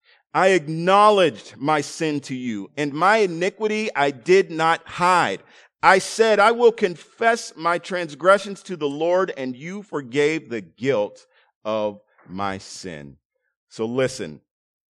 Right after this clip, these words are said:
when David confessed his sin, there was a weight that was released off of him from the, the, the heaviness of sin that he was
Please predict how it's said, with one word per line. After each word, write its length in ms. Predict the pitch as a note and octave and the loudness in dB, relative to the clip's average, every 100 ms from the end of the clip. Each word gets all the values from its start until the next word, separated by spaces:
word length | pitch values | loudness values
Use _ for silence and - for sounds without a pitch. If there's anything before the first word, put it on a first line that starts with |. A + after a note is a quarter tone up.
| _ _ | _ _
when 360 | A2+ C3 B2 G2+ | -8 -4 -4 0
David 500 | C#3 F3+ D#3+ - - | 2 2 0 -6 -8
confessed 840 | B2+ G#2 _ _ E3+ G3 - - - | -12 -12 _ _ 2 2 0 -18 -6
his 200 | C3+ B2+ | -6 -6
sin, 380 | - C3 A#2+ A2+ | -6 -4 -4 -2
there 180 | C#3 E3+ | 0 0
was 240 | D#3+ C3+ - | -2 -4 -6
a 220 | B2+ A#2 - - _ | -6 -6 -8 -20 _
weight 560 | F#2 A#2 F#3+ E3 - - _ - | -10 0 2 2 -4 -20 _ -4
that 200 | A#2+ B2 | -4 -2
was 240 | C#3 C3 A#2+ | -2 -4 -10
released 1160 | A#2 C#3+ C3 C#3+ E3 G3+ A#3 F#3 - - - _ _ _ _ _ | -4 -4 -4 -8 -4 -2 0 -2 -6 -14 -20 _ _ _ _ _
off 320 | C#3+ E3+ G3 - | 2 2 2 -2
of 140 | G#2+ | -12
him 260 | G2 D2+ A2 _ _ - | -12 -16 -18 _ _ -6
from 200 | D3+ C#3+ | -6 -4
the, 160 | C3 B2+ | -8 -4
the, 160 | C3+ | -6
the 220 | C3+ C3+ | -2 -4
heaviness 600 | B2 - F#3+ F#3+ F#3 E3 - | -4 -2 -2 -2 -6 -8 -8
of 200 | C#3+ A2 | -10 -10
sin 680 | - - - G3 G#3 F3 C#3+ | -14 -12 -2 0 2 -2 -2
that 180 | C3 | -2
he 160 | A#2+ E3 | -2 -10
was 240 | C3+ B2 | -8 -8